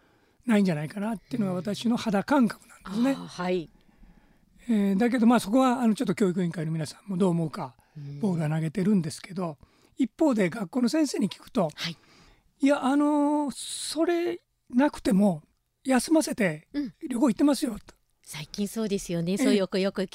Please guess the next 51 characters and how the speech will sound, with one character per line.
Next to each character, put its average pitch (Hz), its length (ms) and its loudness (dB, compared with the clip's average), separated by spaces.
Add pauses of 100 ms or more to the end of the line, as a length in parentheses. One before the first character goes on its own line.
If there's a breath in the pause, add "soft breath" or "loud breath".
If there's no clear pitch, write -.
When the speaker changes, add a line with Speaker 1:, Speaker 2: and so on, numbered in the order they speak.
Speaker 2:
き 220 120 -4
ま 233 120 -4
す - 140 -8
よ。 277 120 2
Speaker 1:
え 220 40 2
え。 202 280 -4
で、 254 120 -2
別 269 200 -2
に 269 200 2
二 - 200 -6
日 277 240 0
ぐ 277 80 0
ら 254 160 0
い 196 440 -4
ね、 247 220 2 (220)
や-、 269 220 -6
休 262 240 -4
み 233 60 0
に - 20 -2
な 196 80 -4
っ - 20 -12
て - 140 -4
も、 180 180 2 (140)
ね、 349 100 2
学 214 180 2
校 311 80 0
も 269 40 4
何 226 160 2
も 208 60 0
言 214 120 2
わ 247 120 4
な 180 120 0
い 147 40 -10
し、 196 280 -8
Speaker 2:
う 202 40 -8
ん。 - 20 -6
Speaker 1:
今 202 180 4
は。 151 180 -4
Speaker 2:
え - 40 -20
え。 - 200 -20
Speaker 1:
言 339 120 2
わ 320 60 4
な 262 100 0
い - 20 -2
ん 175 40 -6
で 156 80 -14
す - 100 -14
っ - 40 -20
て。 233 160 -12
Speaker 2:
は 202 160 -8
い。 202 80 -10